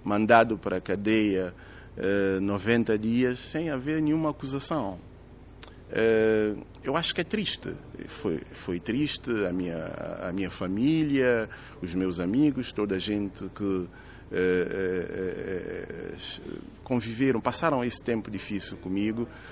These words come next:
reconhecem que foi, eh, muito mau, muito mau para a imagem do próprio país, porque, eh, quando o mundo inteiro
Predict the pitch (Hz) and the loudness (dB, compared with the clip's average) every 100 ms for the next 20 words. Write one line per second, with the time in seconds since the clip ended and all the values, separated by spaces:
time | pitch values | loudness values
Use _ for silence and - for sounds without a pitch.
0 | - 104 120 120 113 117 113 117 107 - | -10 -6 -2 2 4 4 2 0 -2 0
1 | 110 110 110 98 101 101 98 117 101 95 | 4 4 2 -2 0 0 2 0 2 4
2 | 90 87 90 87 90 95 95 - 90 87 | 6 4 2 -2 -4 -2 -4 -6 -6 -4
3 | 85 85 85 87 87 85 85 82 - - | -4 -6 -8 -8 -10 -10 -10 -12 -10 -12
4 | - - - 95 101 101 - 92 90 95 | -14 -16 -4 4 6 4 2 -2 2 2
5 | 98 90 85 - 98 - - - 87 92 | 2 0 -4 0 -2 -2 -10 -2 -2 0
6 | 101 101 107 - - 101 98 101 95 85 | 0 -2 -4 -6 -6 -6 -4 -2 -2 -2
7 | - - - - 95 98 95 92 92 - | -8 -16 -8 0 2 2 2 0 0 2
8 | 110 110 104 120 131 110 107 98 117 110 | 2 4 4 4 6 4 4 2 6 6
9 | 107 101 92 90 | 6 2 0 -6